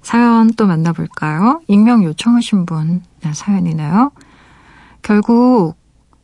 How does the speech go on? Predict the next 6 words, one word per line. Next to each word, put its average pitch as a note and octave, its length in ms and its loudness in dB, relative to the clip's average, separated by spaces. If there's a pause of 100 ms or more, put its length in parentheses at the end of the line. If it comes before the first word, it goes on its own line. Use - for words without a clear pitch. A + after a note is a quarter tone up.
(180)
용서했어요. G3+ 1080 0
얼마 F3 300 0
전에 E3 520 -2
선배한테 F#3+ 800 0 (360)
아이템 E3 440 -2
뺏기고 F3+ 680 -6